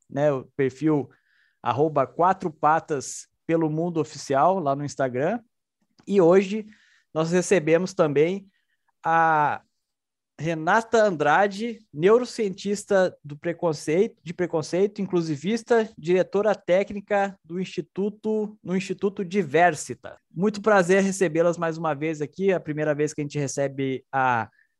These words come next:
Renata, e eu queria só passar a palavra pro Cristino, pra ele começar a fazer as perguntas aí e, e a dinâmica do programa começar.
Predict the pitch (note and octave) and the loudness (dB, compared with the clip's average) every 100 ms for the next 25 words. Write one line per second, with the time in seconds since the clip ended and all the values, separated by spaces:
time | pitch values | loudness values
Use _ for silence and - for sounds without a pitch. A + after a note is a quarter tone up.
0 | _ C#3+ C3+ C3+ E3+ G#3 G#3+ G#3+ G#3+ _ | _ -6 -2 2 2 2 0 -2 -4 _
1 | _ - E3+ F#3+ F#3+ F#3+ F#3+ F#3 F3+ F3+ | _ -12 -6 -4 -2 -2 0 2 0 0
2 | F#3 F#3+ F#3 F#3+ F#3+ G3+ - _ _ F3+ | 0 0 0 2 2 2 -2 _ _ -2
3 | F3 F3+ E3+ E3+ D#3+ E3+ E3+ E3 - _ | 0 -2 0 2 2 2 0 -4 -6 _
4 | _ G#3 A3+ A3+ - - G3 G#3 G#3+ G#3 | _ -10 -6 -6 -8 -4 -4 -2 -4 -8
5 | _ E3+ E3 F3 F3 - E3 D#3 D#3 C#3+ | _ -8 -6 -6 -6 -2 -2 0 -2 -2
6 | D3 - D#3 B2 C3+ D#3+ D3+ B2 B2 B2 | -4 -2 -4 -4 -4 -6 -6 -4 -4 -2
7 | C#3+ D#3 D3 C#3 A#2+ C3 C3+ C3+ B2 B2+ | -2 -2 0 -2 -4 -6 -6 -4 -4 -4
8 | B2+ C3+ A#2+ B2 A#2 A#2+ A#2+ B2 A#2 - | -4 -6 -8 -8 -6 -6 -6 -8 -8 -8
9 | F#2+ A2 | -10 -12